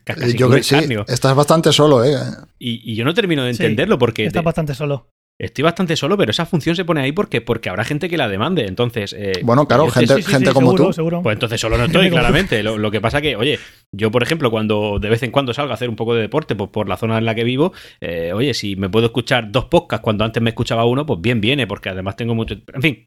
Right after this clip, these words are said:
Speaker 1: que no, que no se entiende,
Speaker 2: No te
Speaker 1: señores, que lo
Speaker 2: justifiques, tío, que lo ves a por
Speaker 1: primero
Speaker 2: dos,
Speaker 1: tenéis
Speaker 2: pues
Speaker 1: que
Speaker 2: ya
Speaker 1: probarlo.
Speaker 2: está.
Speaker 1: No, va, a ver.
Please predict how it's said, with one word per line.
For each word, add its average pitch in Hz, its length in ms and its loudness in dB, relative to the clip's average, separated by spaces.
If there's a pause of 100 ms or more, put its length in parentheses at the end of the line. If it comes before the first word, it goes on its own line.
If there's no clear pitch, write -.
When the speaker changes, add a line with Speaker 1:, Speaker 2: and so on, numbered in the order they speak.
Speaker 1:
que 139 140 -2
no, 151 420 -2
que 151 80 -2
no 156 120 0
se 135 80 -4
entiende, 104 260 -6
Speaker 2:
No 170 80 4
te 214 80 4
Speaker 1:
señores, 214 220 4
que 208 100 4
lo - 80 4
Speaker 2:
justifiques, 175 380 4
tío, 170 200 6
que 123 80 2
lo 120 80 6
ves 131 140 6
a 156 60 6
por 147 60 4
Speaker 1:
primero 156 240 6
Speaker 2:
dos, 190 80 6
Speaker 1:
tenéis 185 160 0
Speaker 2:
pues 113 120 4
Speaker 1:
que 120 60 4
Speaker 2:
ya 147 60 6
Speaker 1:
probarlo. 175 240 2
Speaker 2:
está. 196 120 0
Speaker 1:
No, 101 60 -8
va, 120 80 -4
a 120 60 -4
ver. 107 100 -8